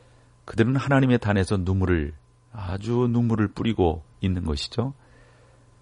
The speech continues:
그때 하나님께서 이렇게 말씀하셨습니다. "내가 그들의 울음소리를 들었노라. 너희가 아주 경건한 모습으로 나와 너희 아내들이 눈물을 흘린 단 위에 예물을 바쳤도다.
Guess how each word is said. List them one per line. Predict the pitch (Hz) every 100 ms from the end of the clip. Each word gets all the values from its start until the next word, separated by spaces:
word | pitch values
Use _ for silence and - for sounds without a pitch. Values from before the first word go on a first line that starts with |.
| _
그때 | - 117 147
하나님께서 | 135 135 117 - 98
이렇게 | 101 85 82 - 80 73 85
말씀하셨습니다. | 78 78 90 78 80 - 71 69 69 _ _ - - - _
"내가 | 101 101 135
그들의 | 139 117 123
울음소리를 | 107 98 104 - 95 87 90
들었노라. | 87 - 73 69 80 80 - _ _ _ _ _ _ -
너희가 | 104 117 143 139
아주 | 110 120 117
경건한 | 104 101 104 95
모습으로 | 90 87 98 98 90
나와 | 82 76 76 80 85 - - _ _ _ _ -
너희 | 92 95 104 107 98 _ _
아내들이 | - 78 80 90 101 110 107
눈물을 | 98 104 113 110 113 107
흘린 | - 120 113 107 98
단 | - 90 101 98 - _ _ 104
위에 | 98 117 113 90 110 123 - - - _ -
예물을 | 82 92 98 87 87 98 -
바쳤도다. | - - - 80 - 95